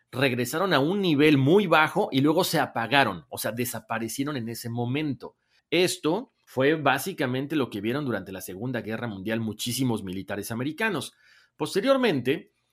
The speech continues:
estaba también la experiencia de el teniente Samuel Krasny, que él comentó que vio un objeto sin alas en forma de cigarro, rojo brillante,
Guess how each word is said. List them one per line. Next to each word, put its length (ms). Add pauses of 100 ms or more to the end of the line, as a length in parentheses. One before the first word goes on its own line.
estaba 420
también 280
la 60
experiencia 720
de 320
el 180
teniente 500
Samuel 580
Krasny, 560 (340)
que 120
él 80
comentó 480
que 120
vio 140
un 100
objeto 440
sin 260
alas 420
en 180
forma 360
de 100
cigarro, 600 (380)
rojo 500
brillante, 680